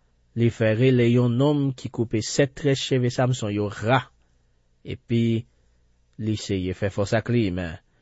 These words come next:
Samson te pèdi tout fòs li. Lè sa a, Dalila rele: "Samson! Men moun Filisti yo sou ou, misye!" Leve! Li t ap di nan kè l: "Ap sòti anba kòd yo,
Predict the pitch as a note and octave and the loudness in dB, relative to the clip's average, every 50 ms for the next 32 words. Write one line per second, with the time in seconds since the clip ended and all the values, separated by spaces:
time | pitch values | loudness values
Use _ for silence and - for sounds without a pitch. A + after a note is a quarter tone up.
0 | _ _ _ - - G#2+ F#2 F#2+ - - G#2 F#2+ F2+ F2+ E2 F2 F2+ F2+ F#2 F#2 | _ _ _ -8 -6 -6 -6 -6 -6 -6 -6 -6 -6 -6 -6 -6 -6 -6 -6 -6
1 | - G2+ F2+ - - F2 E2 - - - E2 E2 D2+ - _ _ _ _ _ _ | -6 -8 -10 -10 -12 -14 -14 -14 -16 -16 -18 -18 -20 -20 _ _ _ _ _ _
2 | _ _ _ _ _ _ _ _ _ _ _ _ _ _ _ _ _ - A2 G#2 | _ _ _ _ _ _ _ _ _ _ _ _ _ _ _ _ _ -8 -6 -4
3 | F#2+ F#2 - F#2+ F2+ G2 A2+ A#2+ A2+ A#2 - _ _ _ _ _ _ _ - A2 | -4 -4 -6 -6 -2 0 0 0 0 -2 -4 _ _ _ _ _ _ _ -4 -2
4 | A2 G2+ G2+ A2 A2+ A2 G#2+ G#2 G#2+ A2+ A#2+ A2+ G2+ F#2 E2 D#2+ D#2+ D#2+ D2 - | 0 0 2 2 2 2 2 2 2 2 2 2 2 0 -2 -4 -6 -8 -10 -14
5 | _ _ _ _ _ _ - - - D#3+ D#3+ E3+ D#3 C#3+ - - F#3 G3+ G#3+ G3 | _ _ _ _ _ _ -12 -6 -2 0 2 2 2 0 0 2 4 4 4 4
6 | E3 A2 G#2 - _ _ _ _ _ _ _ _ - C#3 E3 G#3+ A3+ G#3+ G#3 G3+ | 2 0 -4 -8 _ _ _ _ _ _ _ _ 4 4 6 6 6 6 4 4
7 | G3+ F3+ - F#3+ F#3+ F#3+ G3 - - - E3+ E3 D#3 D3 C3+ - - D#3+ C#3+ C3+ | 2 2 2 2 2 2 2 0 -2 0 4 6 6 6 6 6 4 6 6 6
8 | A#2+ F#2+ D2+ - - _ _ _ _ _ _ _ _ _ _ _ _ _ _ _ | 4 2 0 -4 -10 _ _ _ _ _ _ _ _ _ _ _ _ _ _ _
9 | _ _ _ _ _ _ _ _ _ _ _ _ D#3+ A#2+ - - A2 G#2+ A2+ B2 | _ _ _ _ _ _ _ _ _ _ _ _ -14 -14 -8 -4 -2 0 2 4
10 | A#2+ A2+ G2+ G#2 B2 C3 C3+ - _ _ _ _ _ _ _ _ _ _ _ _ | 4 4 2 2 0 0 0 -4 _ _ _ _ _ _ _ _ _ _ _ _
11 | _ _ _ _ - A#2 A#2+ B2 A#2+ - B2+ C3 C3 C3+ C3+ C#3 C3+ C3 B2+ - | _ _ _ _ -2 0 2 2 4 4 2 2 4 2 2 2 2 0 2 2
12 | D#3+ D#3+ E3 D#3+ C#3+ B2+ A2+ A#2+ - - C#3 B2+ - - C#3 C#3 C#3 C#3+ C#3 - | 4 4 6 4 4 2 0 -2 -2 -2 -2 0 0 0 2 2 2 2 0 2
13 | - C#3+ C#3+ C#3+ E3 E3 D3 | 2 2 4 4 6 4 4